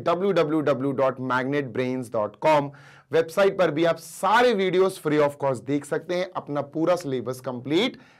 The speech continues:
कर सकते हैं। एनसीईआरटी से लेकर डीपीक्यूज़, हर एक कॉन्सेप्ट डिटेल में समझाया गया है। आप किसी भी क्लास के बच्चे हों,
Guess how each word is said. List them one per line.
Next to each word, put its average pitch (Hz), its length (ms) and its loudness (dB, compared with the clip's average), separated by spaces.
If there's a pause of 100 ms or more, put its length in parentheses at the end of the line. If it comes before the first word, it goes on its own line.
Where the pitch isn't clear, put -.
(120)
कर 214 180 4
सकते 139 360 -6
हैं। 123 300 -8
एनसीईआरटी 170 600 2
से 165 120 -2
लेकर 156 300 0
डीपीक्यूज़, 156 800 0 (320)
हर 185 220 4
एक 196 160 2
कॉन्सेप्ट 170 540 0
डिटेल 151 520 -2
में 175 120 -4
समझाया 143 520 0
गया 147 220 2
है। 156 140 -2
आप 139 280 2
किसी 156 300 -6
भी 214 120 -4
क्लास 170 280 0
के 165 140 -6
बच्चे 151 320 -4
हों, 165 140 -6